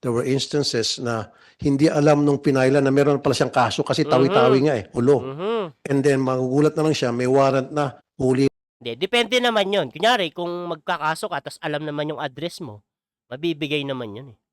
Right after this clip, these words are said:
Speaker 1: na siya di sa Maynila. And that happened to several people that I know.
Speaker 2: Hmm, may kilala si Idol na ganun, no? Ngayon, may kilala ka rin. Nakakasuhan ng ganun. <laughs>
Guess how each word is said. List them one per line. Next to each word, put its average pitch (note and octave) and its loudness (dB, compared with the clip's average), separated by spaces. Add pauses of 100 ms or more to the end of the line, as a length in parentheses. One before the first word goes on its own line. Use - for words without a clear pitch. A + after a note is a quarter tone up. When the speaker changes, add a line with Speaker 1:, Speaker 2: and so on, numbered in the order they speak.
(1160)
Speaker 1:
na B2+ 2
siya - -2
di B2+ -2
sa - -8
Maynila. B2+ 0 (720)
And A#2+ -6
that B2+ -6
happened C3 -8
to G#2 -12
several A2+ -6
people B2+ -6
that G#2+ -6
I G#2 -6
know. A2+ -10 (960)
Speaker 2:
Hmm, F2 -20
may E2+ -20
kilala G3+ -6
si B3 -4
Idol A#3 -2
na A#3 -2
ganun, A3 0
no? C#3+ -4
Ngayon, A3 -2
may G#3 -4
kilala G3+ -2
ka G#3 -2
rin. F#3+ -2 (560)
Nakakasuhan F3+ 0
ng F3+ -2
ganun. E3 2 (2000)
<laughs> A#3+ 2